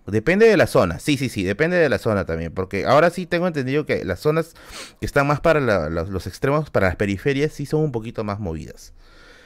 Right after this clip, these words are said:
Pero, o sea, lo que yo me llevo de la impresión de los lugares donde he estado es que eran, pero,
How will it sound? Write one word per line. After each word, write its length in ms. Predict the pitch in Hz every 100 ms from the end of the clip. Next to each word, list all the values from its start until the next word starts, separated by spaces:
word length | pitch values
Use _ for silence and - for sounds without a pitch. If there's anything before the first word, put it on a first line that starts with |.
| - _ _ _ _ -
Pero, 360 | 98 95 87
o 1700 | 87 85 82 82 80 78 76 82 76 _ _ _ _ _ _ _ -
sea, 160 | 110 -
lo 160 | 104
que 140 | 95 92
yo 120 | 127
me 120 | 196
llevo 240 | 180 185 190
de 60 |
la 60 | 160
impresión 380 | 110 - - 143
de 60 |
los 80 | 143
lugares 280 | 98 107 101
donde 180 | 92 92
he 40 |
estado 180 | - 113
es 120 | 113
que 100 | -
eran, 240 | 101 107
pero, 360 | 110 95 82 90